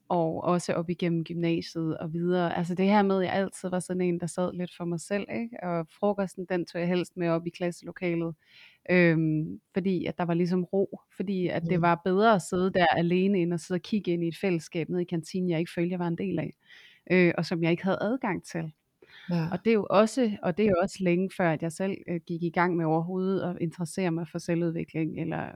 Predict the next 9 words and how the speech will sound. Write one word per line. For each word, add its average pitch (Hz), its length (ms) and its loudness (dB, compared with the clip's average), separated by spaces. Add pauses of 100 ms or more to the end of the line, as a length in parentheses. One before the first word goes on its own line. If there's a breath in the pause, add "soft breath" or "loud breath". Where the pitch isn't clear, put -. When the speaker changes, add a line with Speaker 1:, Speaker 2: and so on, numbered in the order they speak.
(180)
Speaker 1:
øh, 160 320 -2
og - 80 -10
prøvede 175 260 -2
at 160 60 -4
flytte 185 340 -2
mig, 160 220 0 (540 soft breath)
øh, 165 340 2 (100)
rent 175 220 4
menneskeligt. 185 520 4